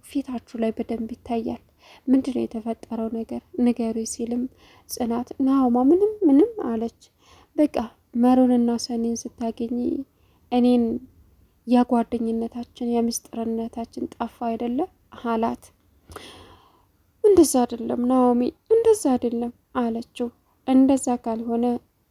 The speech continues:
እውነት ያላችሁትን ነገር ንገሪኝ እስኪ፣ እንደዛም ካልሆነ አባቴ ይሙት በይ"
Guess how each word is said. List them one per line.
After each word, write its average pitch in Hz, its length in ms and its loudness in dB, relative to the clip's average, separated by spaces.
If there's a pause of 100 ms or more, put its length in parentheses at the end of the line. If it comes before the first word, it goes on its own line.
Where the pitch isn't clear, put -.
(160)
እውነት 247 380 2
ያላችሁትን 233 680 -6
ነገር 226 280 -8 (300)
ንገሪኝ 233 480 0 (420)
እስኪ፣ 247 260 -4 (260)
እንደዛም 233 500 0
ካልሆነ 226 400 -4 (180)
አባቴ 226 540 -2
ይሙት 226 360 -2
በይ" 226 200 2